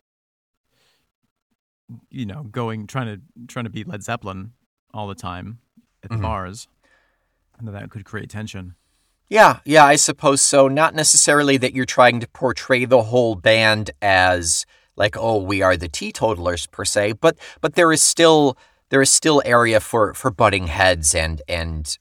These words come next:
Speaker 2: uh, affecting certain habits and things.
Speaker 1: Well, whenever you have a group of people, uh, working together in that tight quarters and for that many hours a week,
Speaker 2: Mm-hmm.
Speaker 1: if you don't have kind of a cultural cohesion, it can produce tension.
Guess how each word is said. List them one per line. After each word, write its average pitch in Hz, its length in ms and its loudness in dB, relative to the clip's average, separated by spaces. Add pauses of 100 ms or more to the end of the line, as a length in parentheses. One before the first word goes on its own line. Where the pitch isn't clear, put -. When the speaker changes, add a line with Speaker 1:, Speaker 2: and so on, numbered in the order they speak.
(200)
Speaker 2:
uh, 92 200 -2
affecting 107 800 -2
certain 95 560 -6 (640)
habits 82 520 2
and 71 160 -8
things. - 520 -8
Speaker 1:
Well, 214 140 -2
whenever 220 300 -2
you 202 140 -6
have 180 260 -4
a 160 60 -6
group 143 280 -8
of 120 80 -14
people, 127 480 -8 (100)
uh, 127 380 -12
working 143 460 -8
together 120 360 -6
in 117 140 -6
that 131 220 -4 (520)
tight 151 480 -8
quarters 127 440 -6
and 113 200 -8
for 123 120 -10
that 131 160 -6
many 131 320 -4
hours 127 640 -6
a 113 100 -8
week, 113 460 -12 (380)
Speaker 2:
Mm-hmm. 95 260 -6 (440)
Speaker 1:
if 131 180 -8
you 135 100 -6
don't 151 280 -4
have 127 300 -6
kind 123 200 -6
of 104 80 -8
a 110 40 -14
cultural 117 460 -10
cohesion, 107 840 -10
it 110 220 -14
can 104 440 -12
produce 98 280 -16
tension. 101 480 -16